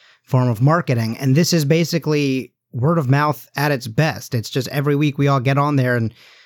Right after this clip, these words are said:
talk about our fi-, our, our shows. Um, and, you know, because you and I both release on Tuesdays, I just so happen to be like, "Okay, great. I'll check out this show." And, uh, you know, I've listened to every episode except for this week's. I'm a little bit behind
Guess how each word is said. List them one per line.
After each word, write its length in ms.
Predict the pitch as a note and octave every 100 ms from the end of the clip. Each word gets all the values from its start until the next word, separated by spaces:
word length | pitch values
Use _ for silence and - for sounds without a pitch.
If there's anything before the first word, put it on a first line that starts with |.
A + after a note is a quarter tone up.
| _ _
talk 160 | C#3+ D3
about 180 | C#3+ C3+
our 120 | B2
fi-, 200 | - E3
our, 240 | D3 B2+ A#2+
our 160 | B2+
shows. 640 | A#2 - G3 C3 A#2+ C3+ - _ _ _ _ _ _
Um, 440 | C3 B2 B2 B2 C3+
and, 540 | C#3+ C3+ C3 C3 B2 -
you 140 | D3+
know, 320 | C3+ A#2 A#2+ - _ _ -
because 320 | B2 D3+ C3+
you 100 | D3+
and 80 | D#3
I 100 | C#3+
both 320 | A#2+ C3+ D#3
release 340 | C#3 C#3 C3+
on 160 | C3+ B2
Tuesdays, 540 | A#2+ F#3 D#3+ B2+ A#2 -
I 100 | A#2+
just 280 | A2 C3+ -
so 120 | C3+
happen 340 | B2+ C3 C3
to 60 | B2
be 100 | A#2
like, 160 | A#2 -
"Okay, 200 | D#3 C#3+
great. 260 | D3+ C3
I'll 120 | G#2+ B2
check 180 | C#3 C3
out 260 | B2 - _ _ _ -
this 140 | C3
show." 480 | B2 F#3 E3+ A#2 A2+ - _ _ _ _
And, 360 | - C3 B2+ B2+
uh, 260 | C3+ C3 B2+
you 100 | C#3+
know, 100 | B2+
I've 180 | B2+ C3+
listened 300 | C#3+ C#3 C3+
to 400 | C#3 C#3 C#3 C3 -
every 200 | E3 E3+
episode 240 | D3+ E3
except 340 | C#3 - E3+
for 80 | -
this 340 | C#3+ C3 D#3+ -
week's. 280 | D3+ C#3 -
I'm 120 | C3
a 20 |
little 160 | C#3 D3+
bit 120 | C3+
behind 480 | B2+ A#2+ A#2+ A#2+